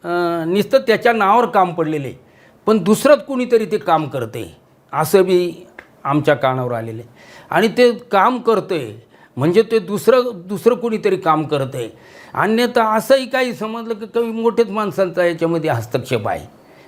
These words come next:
हा चुकीचा आहे, हे बरोबर नाही आहे. आणि म्हणून आता कारण नसताना, आणि मला तर असं म्हणायचं शासन तुमचं, सगळं तुमचं, तुम्ही शोधलं पाहिजे, शासन दरबारी त्याचा निर्णय घेतला पाहिजे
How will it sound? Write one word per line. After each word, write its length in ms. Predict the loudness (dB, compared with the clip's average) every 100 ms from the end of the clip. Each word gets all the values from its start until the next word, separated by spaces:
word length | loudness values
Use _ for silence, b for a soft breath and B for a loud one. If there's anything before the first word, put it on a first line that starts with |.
| -8
हा 140 | -6
चुकीचा 480 | -4 -4 -2 2 4
आहे, 280 | 4 2 -4
हे 200 | -4 0
बरोबर 360 | 4 6 6
नाही 320 | 4 0 -2
आहे. 100 | -6 -10 -16 B B B
आणि 160 | 2
म्हणून 520 | 4 4 4 0 -2 -8 -16 B B -8
आता 480 | 4 4 4 0 -4 0
कारण 240 | 2 2
नसताना, 720 | 2 0 2 2 4 2 2
आणि 140 | 0
मला 300 | 0 2 4
तर 180 | 2 0
असं 200 | -4 -4
म्हणायचं 360 | -2 -2 0 -2
शासन 440 | -2 -2 0 -4 -4
तुमचं, 420 | -8 -8 -10 -10
सगळं 380 | -8 -6 -4 -4
तुमचं, 340 | -4 -8 -10 -20 -20 -20 _ -20 B B -2
तुम्ही 140 | 0
शोधलं 360 | 2 2 2 -2
पाहिजे, 640 | -2 -2 -4 -8 -10 -12 B B B B
शासन 360 | -2 0 0 -2
दरबारी 360 | 0 0 0 -2
त्याचा 540 | -2 -2 0 0 0 -2 -2
निर्णय 340 | 2 2 2
घेतला 320 | 2 0 0
पाहिजे 420 | 0 0 -2 -6